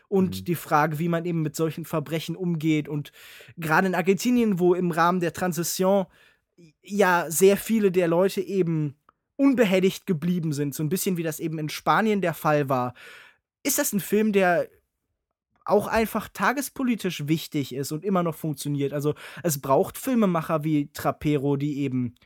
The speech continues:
Speaker 1: solche Sachen ansprechen. Ich gebe euch recht, wenn ihr sagt, okay, diese Konstellation innerhalb der Familie, dieses sehr klassische Gangsterfilmmäßige, das so ein bisschen Goodfellas-mäßig ist,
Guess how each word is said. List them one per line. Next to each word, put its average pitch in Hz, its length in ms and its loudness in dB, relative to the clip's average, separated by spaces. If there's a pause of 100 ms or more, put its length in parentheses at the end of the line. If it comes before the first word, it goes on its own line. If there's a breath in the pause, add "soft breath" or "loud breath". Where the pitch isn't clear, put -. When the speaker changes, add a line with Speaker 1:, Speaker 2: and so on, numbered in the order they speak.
(260)
Speaker 1:
solche 160 300 -2
Sachen 165 260 -2
ansprechen. 147 800 -6 (520 loud breath)
Ich - 320 -4 (300)
gebe 208 380 2
euch 165 320 -4
recht, 190 380 -2
wenn 208 120 0
ihr 196 120 0
sagt, 185 260 0
okay, 208 160 -4
diese 175 220 0
Konstellation 185 560 -2
innerhalb 208 400 0
der 180 100 0
Familie, 139 600 -2 (340 loud breath)
dieses 170 260 -2
sehr 196 140 4
klassische 190 460 -4
Gangsterfilmmäßige, 160 960 -2
das 139 160 -2
so 160 40 -2
ein 151 60 -2
bisschen 156 240 -4
Goodfellas-mäßig 165 880 -2
ist, - 140 -8